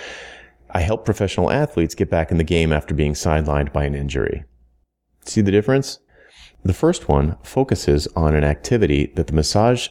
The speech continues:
therapist engages in. It's me-focused. It's focused on the speaker. So the massage therapist is talking about themselves, basically.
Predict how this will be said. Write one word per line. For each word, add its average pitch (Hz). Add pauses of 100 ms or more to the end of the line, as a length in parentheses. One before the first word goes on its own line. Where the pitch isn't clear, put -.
(140)
therapist 80
engages 76
in. 62 (220)
It's -
me-focused. 80
It's -
focused -
on 71
the 73
speaker. - (320)
So -
the 71
massage 85
therapist 67
is 69
talking 69
about 64
themselves, 67
basically. -